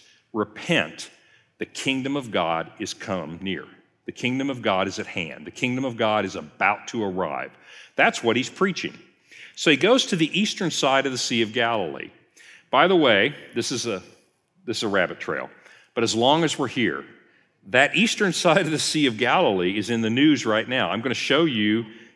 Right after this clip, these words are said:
a, uh, picture, and this picture is going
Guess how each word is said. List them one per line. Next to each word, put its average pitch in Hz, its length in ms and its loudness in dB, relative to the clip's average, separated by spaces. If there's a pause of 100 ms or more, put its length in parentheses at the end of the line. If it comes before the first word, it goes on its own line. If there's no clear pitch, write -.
(120)
a, 101 320 2
uh, 85 260 0 (180)
picture, 127 500 -2 (1080)
and 104 160 -2
this 175 200 0
picture 113 920 -2
is 110 260 0
going 147 680 0